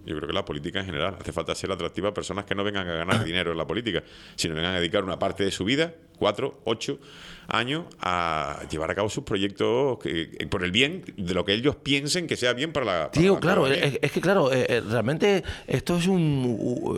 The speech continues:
Speaker 2: eh, eh, es como, es, son, son empresas, por eso digo yo que el tema de la política, ¿me entiendes? Vamos a ver, son, aquí lo que necesitas son gestores, ¿no? Gente que, que sepa que entra a la política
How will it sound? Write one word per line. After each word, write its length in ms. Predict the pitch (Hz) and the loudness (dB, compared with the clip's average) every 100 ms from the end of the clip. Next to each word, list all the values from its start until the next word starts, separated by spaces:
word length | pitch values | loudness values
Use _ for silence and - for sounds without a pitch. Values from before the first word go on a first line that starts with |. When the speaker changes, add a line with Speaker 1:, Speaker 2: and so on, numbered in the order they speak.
| - | 0
Speaker 2:
eh, 320 | - - 95 | 2 0 0
eh, 160 | - - | -2 -2
es 120 | - | -2
como, 260 | - 196 226 | 0 2 2
es, 300 | 120 156 202 | 2 2 0
son, 280 | - 147 - | 0 -2 0
son 200 | - 165 | 2 4
empresas, 420 | 185 - 208 - | 4 4 2 2
por 120 | 123 | 0
eso 80 | 135 175 | 4 6
digo 40 | |
yo 260 | 160 180 - - - | 6 4 2 -8 0
que 80 | 127 | 2
el 80 | |
tema 220 | - 165 214 | 4 4 6
de 200 | 175 139 | 6 6
la 220 | 127 113 | 4 4
política, 560 | 107 147 156 139 170 - - - | 4 4 2 2 2 0 -6 -6
¿me 80 | - | -2
entiendes? 380 | 117 160 123 98 | 2 4 4 2
Vamos 200 | 113 127 | 2 2
a 20 | 120 | 2
ver, 60 | |
son, 480 | - 156 160 131 123 - - | 2 2 2 2 2 -2 -4
aquí 240 | 113 120 185 | -2 2 2
lo 80 | |
que 60 | 175 | 4
necesitas 260 | 147 151 151 | 4 2 2
son 180 | 151 | 2
gestores, 460 | 139 120 - 127 95 - - - | 2 2 4 4 2 -6 -16 -2
¿no? 180 | 139 147 | 2 2
Gente 300 | 139 160 170 | 4 2 2
que, 160 | 151 | 2
que 140 | - 110 | 2 2
sepa 400 | - 156 175 160 | 4 4 4 2
que 100 | 131 | 2
entra 180 | 135 147 | 2 2
a 40 | |
la 80 | 139 | 2
política 420 | 139 135 131 135 | 2 2 2 2